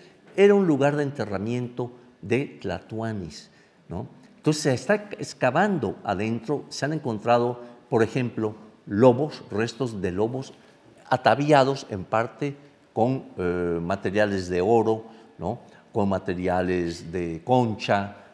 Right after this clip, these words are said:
etcétera, etcétera, ¿no? Entonces, es muy importante por el significado. Está exactamente frente al Templo Mayor,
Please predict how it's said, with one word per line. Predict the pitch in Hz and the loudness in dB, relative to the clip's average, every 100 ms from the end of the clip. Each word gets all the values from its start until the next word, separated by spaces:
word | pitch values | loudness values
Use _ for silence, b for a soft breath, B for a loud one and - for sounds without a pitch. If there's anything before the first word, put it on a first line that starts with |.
| - | -10
etcétera, | - - 113 92 85 | -4 -2 -2 -4 -6
etcétera, | - - 78 - 64 - | -6 -10 -10 -12 -16 -16
¿no? | - - b b b | -18 -20 b b b
Entonces, | - 147 180 226 214 - - - | 0 2 4 4 2 -4 -20 -6
es | - 135 | -2 0
muy | 135 147 | 2 2
importante | 190 196 180 170 151 185 | 2 0 2 2 2 -2
por | - - 127 139 | -4 0 4 4
el | 147 | 0
significado. | - 113 - 120 113 | -4 -8 2 2 4
Está | - | 0
exactamente | 175 208 202 156 170 170 | -2 -2 0 0 0 -4
frente | - 175 226 240 107 | -4 0 0 0 -2
al | 92 | -2
Templo | - 98 95 80 | -4 -6 -6 -10
Mayor, | 73 73 64 | -10 -12 -14